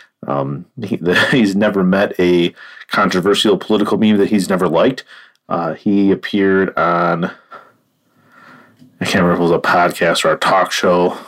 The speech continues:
with a candidate who's got ties to white supremacy. Uh, should these guys be let into the Hall of Fame? So we're gonna tackle two things today with one fell swoop,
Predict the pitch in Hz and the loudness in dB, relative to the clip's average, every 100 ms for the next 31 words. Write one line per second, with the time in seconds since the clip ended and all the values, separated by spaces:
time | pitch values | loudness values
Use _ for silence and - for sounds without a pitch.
0 | - 104 101 - 107 90 92 92 87 87 | 0 0 0 -2 -2 0 2 0 0 -2
1 | 80 - 92 90 - 90 87 - 101 107 | -2 0 0 0 0 0 0 -2 0 2
2 | 110 131 131 - _ _ _ _ _ - | 2 2 0 -4 _ _ _ _ _ -14
3 | - - 78 80 71 - _ _ - _ | -10 -8 -4 -2 -4 -8 _ _ -20 _
4 | - - 123 117 104 110 104 107 98 95 | -6 0 2 2 2 2 2 2 2 2
5 | 92 90 87 87 85 - 87 82 76 _ | 0 -2 -2 0 -2 -4 -6 -8 -10 _
6 | _ - - - _ _ _ _ _ - | _ -20 -20 -20 _ _ _ _ _ 0
7 | 151 175 143 151 143 127 139 120 127 123 | 2 2 2 2 2 0 2 2 2 0
8 | - 107 104 104 - - - 113 104 107 | 2 2 2 0 -4 -10 -4 0 0 2
9 | 110 113 110 110 - _ _ _ _ _ | 2 4 2 -2 -12 _ _ _ _ _
10 | _ _ _ _ - - 101 92 - 101 | _ _ _ _ -4 0 2 2 2 2
11 | 95 - | 2 0